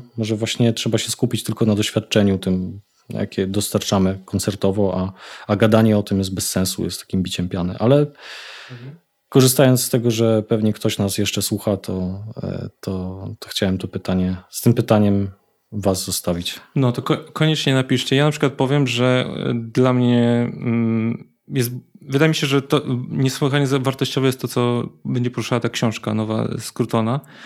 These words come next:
Speaker 2: I w ogóle w kontekście nawet nie tylko, em, muzyki, bo to ma dotyczyć muzyki poważnej, czy
Speaker 1: Tak, poważnej.
Speaker 2: poważnej?
Speaker 1: Mhm.
Speaker 2: Że możecie, mm, wydaje mi się, że w ogóle edukowanie w kontekście takiej,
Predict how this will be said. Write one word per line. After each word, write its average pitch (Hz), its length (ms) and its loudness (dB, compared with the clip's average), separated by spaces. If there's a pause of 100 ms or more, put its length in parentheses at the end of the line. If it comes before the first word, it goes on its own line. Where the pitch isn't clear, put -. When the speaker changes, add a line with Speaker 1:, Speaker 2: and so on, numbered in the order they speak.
(220)
Speaker 2:
I 120 40 -6
w 123 80 -2
ogóle 135 280 4
w - 60 -8
kontekście 139 400 0
nawet 135 260 2
nie 139 100 2
tylko, 131 680 0
em, 120 920 0 (320)
muzyki, 127 500 0
bo 123 100 0
to 123 100 -4
ma 127 160 0
dotyczyć 123 520 -2
muzyki 120 280 -2
poważnej, 135 460 0
czy 123 460 -2 (120)
Speaker 1:
Tak, - 280 2
poważnej. 117 240 -2
Speaker 2:
poważnej? 110 320 2
Speaker 1:
Mhm. 120 140 0 (160)
Speaker 2:
Że - 140 -4
możecie, 135 460 2
mm, 127 420 0 (880)
wydaje 135 240 2
mi 139 60 2
się, 135 120 -4
że 135 100 -2
w 131 60 -2
ogóle 131 180 0
edukowanie 131 540 0
w 127 80 -8
kontekście 131 440 -2
takiej, 123 400 -2